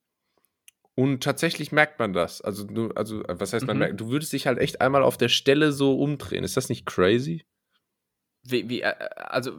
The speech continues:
Speaker 2: wie fühlt sich das denn dann an? Also so wie, wie nach, nach zwölf Bier irgendwie und du, du hast im Bett erstmal fünf Karusselltickets gelöst?
Speaker 1: Nee, das,
Speaker 2: Oder
Speaker 1: das,
Speaker 2: wie kann man
Speaker 1: das
Speaker 2: sich das
Speaker 1: dreht sich
Speaker 2: vorstellen?
Speaker 1: ja sehr langsam um die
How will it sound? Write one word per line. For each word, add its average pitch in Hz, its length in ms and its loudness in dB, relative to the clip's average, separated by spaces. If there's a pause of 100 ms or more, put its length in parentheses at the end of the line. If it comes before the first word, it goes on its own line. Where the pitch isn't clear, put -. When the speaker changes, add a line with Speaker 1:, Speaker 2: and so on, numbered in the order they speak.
(100)
Speaker 2:
wie 117 100 -8
fühlt 175 200 -6
sich 156 120 -6
das 131 140 -6
denn 127 120 0
dann 117 120 2
an? 143 200 -2
Also 120 200 -6
so 127 220 -2
wie, 127 320 -2
wie 127 100 -4
nach, 120 440 0
nach 117 260 -4
zwölf - 420 -2
Bier 147 300 0
irgendwie 185 240 -4
und 143 100 -4
du, 131 220 4
du 135 140 0
hast 139 220 0
im 131 140 -4
Bett 131 220 4
erstmal 127 260 0
fünf 160 280 -4
Karusselltickets 151 720 2
gelöst? 165 340 6
Speaker 1:
Nee, 147 80 12
das, 151 160 12
Speaker 2:
Oder 123 60 6
Speaker 1:
das, 147 100 8
Speaker 2:
wie 127 80 -2
kann 139 120 0
man 135 40 8
Speaker 1:
das 123 80 8
Speaker 2:
sich 120 80 -2
das 120 100 -4
Speaker 1:
dreht 151 200 8
sich 151 100 2
Speaker 2:
vorstellen? 135 80 4
Speaker 1:
ja 143 80 10
sehr 143 260 10
langsam 131 960 4
um 139 300 4
die 113 380 6